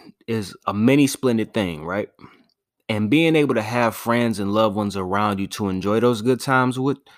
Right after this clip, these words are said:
with you is cool. But what happens when you enter a season in your life when it's just you to deal with? Today's episode, I'm telling you why it's so important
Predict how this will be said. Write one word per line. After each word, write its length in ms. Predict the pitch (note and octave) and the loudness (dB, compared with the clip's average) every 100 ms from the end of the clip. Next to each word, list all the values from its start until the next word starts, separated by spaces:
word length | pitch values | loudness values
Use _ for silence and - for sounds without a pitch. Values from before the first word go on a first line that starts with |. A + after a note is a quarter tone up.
| _ _ _ | _ _ _
with 240 | B2+ C#3 | 4 6
you 100 | D3+ | 6
is 180 | B2 G2 | 6 4
cool. 440 | - B2+ F#2+ - _ _ _ _ _ _ _ _ _ _ _ _ _ _ _ | 0 -2 -2 -6 _ _ _ _ _ _ _ _ _ _ _ _ _ _ _
But 80 | G#2 | 2
what 200 | A#2+ E3 | 4 4
happens 580 | E3+ D#3 C3 A#2+ G#2+ - - - | 4 4 2 0 -2 -8 -14 0
when 160 | A#2 | 2
you 100 | A2+ A#2 | 4 2
enter 320 | B2+ - A#2 | 0 0 -2
a 80 | G2+ | -2
season 420 | - C3 A#2 A2 | 0 2 2 0
in 100 | G#2 | 0
your 140 | G2+ | 0
life 440 | F#2+ F#2+ E2+ G2+ - _ _ _ _ _ | 0 -2 -6 -12 -20 _ _ _ _ _
when 180 | - G#2+ | -2 0
it's 140 | G#2+ F#2 | 0 0
just 300 | G#2 F#2+ E2 | -2 -2 0
you 180 | G2+ | 0
to 100 | A#2 | 2
deal 320 | F#2+ G2+ F#2 B1+ | 2 0 0 -4
with? 380 | A1 - - _ _ _ _ _ _ _ _ _ _ _ - | -14 -20 -20 _ _ _ _ _ _ _ _ _ _ _ -8
Today's 380 | A#2+ A#2 A#2+ A#2+ | 0 2 4 2
episode, 600 | C3+ C3 D3 C#3 C3+ - _ _ _ _ _ _ _ | 0 0 -2 0 -2 -6 _ _ _ _ _ _ _
I'm 140 | - C#3 | 0 0
telling 340 | - C#3+ B2+ | 2 2 2
you 120 | A#2 | 0
why 240 | G#2 G#2+ G#2 | 0 0 0
it's 200 | G2+ G2 | -2 -8
so 340 | - C3 C#3+ | -4 0 2
important 600 | C#3 C#3+ D3 F#2 - G2 | 2 0 0 0 -2 -16